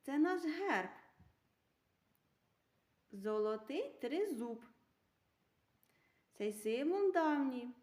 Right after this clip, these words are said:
його знали і шанували наші далекі пращури,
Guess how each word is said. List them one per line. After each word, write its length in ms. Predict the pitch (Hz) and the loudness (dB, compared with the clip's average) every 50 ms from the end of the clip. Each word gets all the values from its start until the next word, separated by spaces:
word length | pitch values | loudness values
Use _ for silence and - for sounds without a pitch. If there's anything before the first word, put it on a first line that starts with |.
| _ _ - | _ _ -6
його 300 | 208 220 226 220 226 226 | -4 -4 -2 0 -2 -2
знали 540 | 214 226 214 208 214 247 294 359 370 311 - | -2 -2 -2 -2 0 0 0 0 0 -2 -2
і 80 | 247 | -4
шанували 800 | 233 - - 226 214 214 214 208 196 202 226 277 349 392 330 226 | -8 -6 -4 -4 -2 -2 -4 -4 -4 -4 -2 -2 0 0 -2 -2
наші 320 | 208 202 208 226 - - | -2 -4 -4 -6 -6 -6
далекі 560 | 214 202 208 202 196 202 202 220 269 - 381 381 | -4 -2 -2 -2 -2 -2 -2 -2 -2 -2 -4 -4
пращури, 760 | 381 349 320 294 269 262 262 262 - - 233 233 220 214 220 | -2 -2 -2 -2 -2 -2 -4 -8 -8 -8 -6 -6 -6 -6 -10